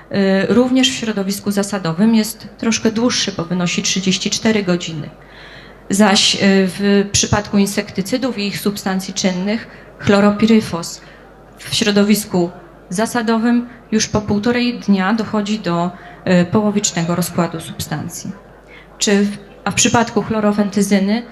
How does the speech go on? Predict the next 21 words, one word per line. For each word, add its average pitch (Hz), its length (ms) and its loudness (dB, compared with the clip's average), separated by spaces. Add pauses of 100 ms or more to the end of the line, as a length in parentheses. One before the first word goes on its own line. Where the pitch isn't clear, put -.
(340)
proszę 208 220 -2
zwrócić 202 360 -2
uwagę, 185 440 0
że 190 180 0
po 196 160 -6
niecałych 202 520 0
pięciu 233 340 0
godzinach 208 580 0
w - 60 -14
P 208 140 -4
H 208 160 -2
wynoszącym 185 680 0
dziewięć, 196 480 0 (1000)
y, 185 100 2
dochodzi 196 480 2
do, 165 360 2 (600)
y, 208 40 -6
znaczącej 190 720 2 (120)
degradacji 180 800 2 (140)
substancji 180 600 2
czynnej. 160 460 0